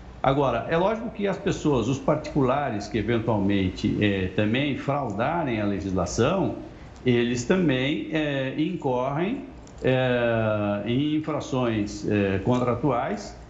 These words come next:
e também em infrações legais, sim, certo? Também você pode ter caracterização de crimes também por parte de particulares. Isso não é impossível, né? Até porque a vacina,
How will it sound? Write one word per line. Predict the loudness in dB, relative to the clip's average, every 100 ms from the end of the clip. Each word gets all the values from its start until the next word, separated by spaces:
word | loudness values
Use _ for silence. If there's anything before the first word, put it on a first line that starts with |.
| -16 -2
e | 0
também | 2 2 4 4
em |
infrações | 4 0 -4 -4 -2
legais, | -2 -2 -2 -2
sim, | 0 2 0 0
certo? | 0 0 -2
Também | 0 2 2 2
você | 0 0
pode | 0 0 0
ter | 0
caracterização | 0 0 0 2 2 2 0
de | 0
crimes | 0 2 2 2
também | 0 2 0
por | -2 -2
parte | -2 -2
de | -4
particulares. | -2 -2 2 2 4 2 0
Isso | -4 0 2
não | 4
é | 2 0 -2 -2
impossível, | 0 0 0 0 0 -2 -6 -12 -14 -2
né? | 2 2 0 -8 -8 -2
Até | 2 2
porque | 0 0 2
a | 2
vacina, | 0 -2 -2 0 2 0 -2